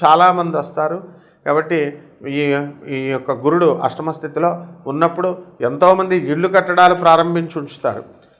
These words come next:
మరి ఆ ఇళ్ళన్నీ కూడా మిగతావన్నీ పూర్తవ్వాలి కాబట్టి ఆ ఇళ్ళన్నీ కూడా మీకు పూర్తవడానికి అప్పులు అనేటటువంటి వాళ్ళే మీకు ఆఫర్లు ఇస్తూ ఉంటారు.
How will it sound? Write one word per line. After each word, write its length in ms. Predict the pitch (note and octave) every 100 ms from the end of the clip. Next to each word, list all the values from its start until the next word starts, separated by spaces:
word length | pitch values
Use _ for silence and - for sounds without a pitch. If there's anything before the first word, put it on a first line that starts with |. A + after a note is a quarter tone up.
| -
మరి 120 | C#3+
ఆ 160 | D#3 D3
ఇళ్ళన్నీ 540 | D3 F3 F#3 F#3 F#3
కూడా 360 | F#3 F3 D3 - - C#3
మిగతావన్నీ 520 | D3 D#3+ F3 F3 F3+
పూర్తవ్వాలి 680 | F3+ E3+ G3 G#3 F#3+ F#3 F3
కాబట్టి 640 | F3 E3 D#3+ E3+ D3 C#3 - -
ఆ 140 | B2+ C#3
ఇళ్ళన్నీ 520 | C#3+ D#3 F3 E3+ E3
కూడా 440 | D#3+ F3+ D#3+ A#2 - - _ _ _ _ _ _ _ -
మీకు 200 | C#3+ C#3+
పూర్తవడానికి 760 | - D#3+ F3+ F3+ E3 D#3 D#3
అప్పులు 360 | D3+ C3 - E3+
అనేటటువంటి 560 | D#3 D3 D3 C#3+ C#3+ C3+
వాళ్ళే 380 | A#2+ A#2+ D#3+
మీకు 220 | F#3 E3 C#3
ఆఫర్లు 380 | B2+ C3+ B2+
ఇస్తూ 260 | A#2 - G#2
ఉంటారు. 380 | G2 F#2+ F2+